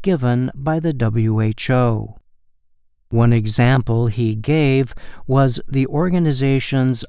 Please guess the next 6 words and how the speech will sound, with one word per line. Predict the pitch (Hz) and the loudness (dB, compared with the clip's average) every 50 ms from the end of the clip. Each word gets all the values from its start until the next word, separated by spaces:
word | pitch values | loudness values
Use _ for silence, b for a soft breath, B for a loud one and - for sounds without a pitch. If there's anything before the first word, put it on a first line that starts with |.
| - - | -4 -2
unwillingness | 131 127 127 120 117 123 147 180 185 175 147 120 113 107 110 110 117 131 - - - - | 0 2 2 2 2 2 0 2 2 2 2 2 4 4 4 2 2 0 -2 -6 -10 -10
to | - - 151 151 | -6 -2 0 0
admit | 151 139 131 139 156 170 165 151 151 - - B B B B B B B B | 0 0 0 -2 0 2 2 0 0 -4 -8 B B B B B B B B
that | - 107 - - - | -4 -4 -4 -4 -10
covid | - - 131 127 123 131 135 127 123 | -4 -2 -2 0 0 0 -2 -2 -2
nineteen | 131 139 135 135 139 - - - - - 190 165 147 143 143 139 | -2 0 0 0 -2 -4 -8 -8 -4 -2 0 0 2 2 0 0